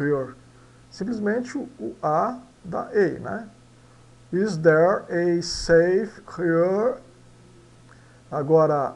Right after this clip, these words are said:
há um fax aqui? Is there a fax machine here? Is there a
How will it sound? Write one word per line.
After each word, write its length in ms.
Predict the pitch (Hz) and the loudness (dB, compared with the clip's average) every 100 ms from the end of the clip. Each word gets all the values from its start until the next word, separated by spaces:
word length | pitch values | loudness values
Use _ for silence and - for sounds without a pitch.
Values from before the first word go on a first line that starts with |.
| - | -2
há 140 | 196 | 2
um 140 | 240 175 | 2 0
fax 500 | - 196 226 - 135 | -2 0 2 0 -8
aqui? 420 | 127 - 214 147 - - _ - - - - - - - | -8 -4 -4 -6 -12 -20 _ -20 -20 -20 -20 -20 -20 -4
Is 280 | 165 147 135 | -2 -2 -4
there 680 | 147 160 160 170 214 208 - - - _ 160 | 4 6 6 6 4 -2 -12 -20 -20 _ -2
a 340 | 160 160 175 175 - - - - - - | 0 2 0 -6 -20 -20 -20 -20 -12 -2
fax 640 | 208 208 - - - - | -2 -2 -12 -12 -12 -10
machine 760 | 139 143 156 151 - 165 160 196 - | -10 -6 -6 -6 -6 -6 -4 -6 -4
here? 500 | 170 170 180 214 247 - - - - - - - - _ _ - | 0 0 0 0 -4 -10 -20 -20 -20 -20 -20 -20 -20 _ _ -14
Is 200 | 143 147 | -12 -4
there 500 | 151 165 160 151 | 0 2 2 0
a 40 | 151 | -2